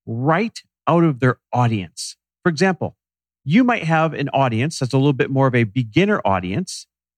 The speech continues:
yet you know that you've got advanced financial goals. And so you're, you're upping your worth. You're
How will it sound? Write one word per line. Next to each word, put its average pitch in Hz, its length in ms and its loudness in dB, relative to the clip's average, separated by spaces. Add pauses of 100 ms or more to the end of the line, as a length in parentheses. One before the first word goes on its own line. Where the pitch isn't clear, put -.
(220)
yet 165 400 0 (180)
you 190 240 4
know 175 340 2
that 139 160 -2
you've 143 200 0
got 127 160 2
advanced 135 560 -2
financial 147 460 -2
goals. 135 520 0 (280)
And 143 100 2
so 185 80 2
you're, 131 240 0 (140)
you're 147 120 -4 (140)
upping 190 340 0
your 170 160 2
worth. 156 320 0
You're 131 120 -6